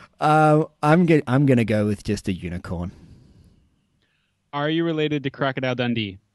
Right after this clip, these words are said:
Speaker 1: No.
Speaker 2: Should we put another shrimp on the Barbie?
Speaker 1: We should always put another shrimp on the Barbie. We actually call them prawns over here.
Speaker 2: Does Jeff still have ridiculous stereotypes of Australia and Aussies stuck in his head?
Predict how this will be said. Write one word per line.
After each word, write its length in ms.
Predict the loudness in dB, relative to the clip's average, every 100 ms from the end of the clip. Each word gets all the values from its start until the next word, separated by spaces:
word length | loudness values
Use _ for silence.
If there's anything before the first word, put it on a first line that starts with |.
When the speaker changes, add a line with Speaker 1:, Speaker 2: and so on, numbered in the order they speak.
| _ _ _ _ _ _ -2
Speaker 1:
No. 380 | 0 0 -2 -8 _ _ _ _ _ _ _ _ _ _ _
Speaker 2:
Should 300 | -6 -4 -2
we 120 | -2
put 180 | -2 0
another 300 | 0 -2 -2
shrimp 260 | -4 -2
on 100 | -2
the 60 | -2
Barbie? 420 | -2 -2 -6 -12 _
Speaker 1:
We 160 | -2 -2
should 200 | -2 -6 -6
always 420 | -4 -2 -4 -6
put 140 | -6
another 240 | -6 -6 -8
shrimp 300 | -8 -6 -6
on 100 | -6
the 80 |
Barbie. 300 | -6 -8 -6
We 180 | 0 0
actually 240 | 0 -4 -6
call 160 | -4
them 140 | -2 -4
prawns 440 | -4 -4 -4 -4
over 200 | -6 -6
here. 260 | -10 -12 -16 _ _ _ _ _ _ _ _ _ _ -2
Speaker 2:
Does 320 | 2 0 0
Jeff 260 | -2 0
still 260 | -2 -2 -2
have 200 | 0 -2
ridiculous 520 | -4 -6 -4 -4 -4
stereotypes 600 | -2 -2 -2 -2 -4 -4
of 100 | -6
Australia 800 | -6 -6 -4 -2 0 -2 -2 -6 -8
and 260 | -8 -4
Aussies 400 | -4 -4 -4 -6
stuck 260 | -6 -6 -4
in 80 | -6
his 140 | -4
head? 220 | -6 -6